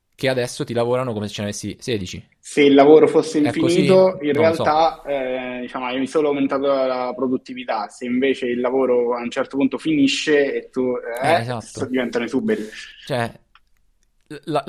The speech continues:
Speaker 1: il problema di questa parte qua è che appunto, eh, sì, tu ce l'hai poi task da far fare a sedici sviluppatori?
Speaker 2: Esatto.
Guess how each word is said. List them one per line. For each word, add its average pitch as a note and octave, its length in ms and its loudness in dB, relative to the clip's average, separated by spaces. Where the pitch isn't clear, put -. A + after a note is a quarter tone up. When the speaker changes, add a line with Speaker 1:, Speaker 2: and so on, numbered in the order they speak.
Speaker 1:
il D3 160 -8
problema D#3 640 -2
di B2+ 160 -8
questa C3 320 -6
parte B2+ 340 -6
qua C#3+ 500 -2
è A#2 120 -8
che - 100 -8
appunto, A2+ 800 -6
eh, G2+ 320 -6
sì, - 460 -8
tu C3 100 -6
ce A#2+ 80 -6
l'hai A#2 200 2
poi G#2 460 -2
task G#2 360 -6
da G2 100 0
far G#2 120 -10
fare G2+ 180 -6
a - 20 -8
sedici G2+ 280 -8
sviluppatori? A2 640 -4
Speaker 2:
Esatto. - 380 -18